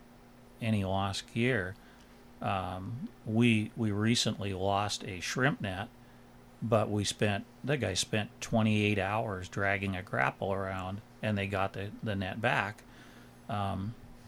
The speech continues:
we just don't wanna lose gear, and if, if, uh, if it takes, uh, getting one of these little R O Vs to go out and find your lost pot and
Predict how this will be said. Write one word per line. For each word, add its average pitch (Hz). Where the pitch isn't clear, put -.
we 113
just 131
don't 123
wanna 110
lose 98
gear, 113
and 95
if, 90
if, -
uh, 92
if 110
it 107
takes, -
uh, 98
getting 107
one 104
of 104
these 101
little 104
R 104
O 104
Vs 110
to 101
go 101
out 104
and 92
find 110
your 95
lost 101
pot 113
and 95